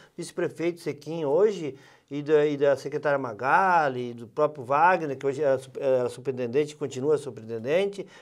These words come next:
foi secretário, e, e já vinha uma parceria com, com a fadisma,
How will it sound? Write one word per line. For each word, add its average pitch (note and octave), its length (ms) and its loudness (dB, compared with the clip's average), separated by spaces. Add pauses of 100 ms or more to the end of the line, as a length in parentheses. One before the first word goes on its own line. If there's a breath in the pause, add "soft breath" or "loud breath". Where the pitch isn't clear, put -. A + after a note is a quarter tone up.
foi D3+ 220 0
secretário, C#3+ 840 2 (600 loud breath)
e, E3+ 560 2 (240)
e C#3 80 -10
já F3 180 4
vinha F#3 280 0
uma E3+ 260 -2
parceria E3 540 2
com, D#3+ 340 -4 (240 loud breath)
com D3 80 -2
a C#3 40 4
fadisma, D3+ 920 -2